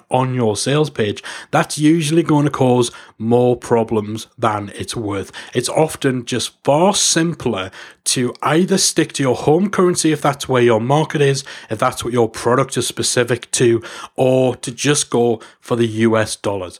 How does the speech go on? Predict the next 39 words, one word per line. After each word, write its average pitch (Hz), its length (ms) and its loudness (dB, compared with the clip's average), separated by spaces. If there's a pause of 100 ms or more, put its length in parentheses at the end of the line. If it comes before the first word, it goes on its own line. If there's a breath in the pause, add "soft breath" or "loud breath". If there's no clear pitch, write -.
(140)
Now, 151 160 2
we 156 100 2
talked 202 340 0
about 175 280 0
currency 190 340 0
fluctuations, 127 760 -2
and 123 140 0
again, 160 320 2
I - 20 -2
think 135 240 -4
that's 156 280 -2
an 147 100 -2
area 139 320 2
where 123 240 2
people 127 280 -4
sometimes 139 680 -2
worry 131 400 2
a 143 60 2
little 120 280 0
bit 104 380 -6 (320 loud breath)
about 127 400 2
pricing 143 480 0
for - 140 -6
the 113 80 -2
U 120 240 0
S 120 120 -2
market. 135 460 0 (180 loud breath)
In 151 220 2
recent 170 380 2
months, 160 400 2
you've 143 120 -4
had 151 200 -2
the 185 100 -2
situation 151 680 0
where 127 160 0
actually 139 300 0
the 127 100 -2
Canadian 143 640 0
dollar 131 360 2